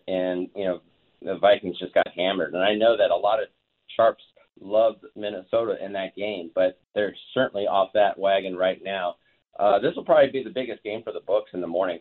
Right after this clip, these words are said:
I mean, everybody's on, on the Packers, and I have to agree. I, I think that the Vikings have nothing to offer right now.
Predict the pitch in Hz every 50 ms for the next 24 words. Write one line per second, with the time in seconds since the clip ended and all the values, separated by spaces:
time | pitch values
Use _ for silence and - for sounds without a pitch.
0 | _ 101 98 98 95 - - 113 110 117 104 92 104 95 95 90 - 98 95 95
1 | 98 - 92 92 92 90 - - 90 90 101 - - 85 82 92 90 98 113 113
2 | 107 104 92 - 95 92 90 - - 85 90 104 104 87 82 90 - - 92 90
3 | - _ 107 101 104 104 _ - 101 98 92 92 - - 95 92 87 85 85 87
4 | 101 107 107 107 95 - 92 85 87 92 98 - - 107 95 - - 80 95 -
5 | - 113 113 110 110 - 107 110 117 123 131 131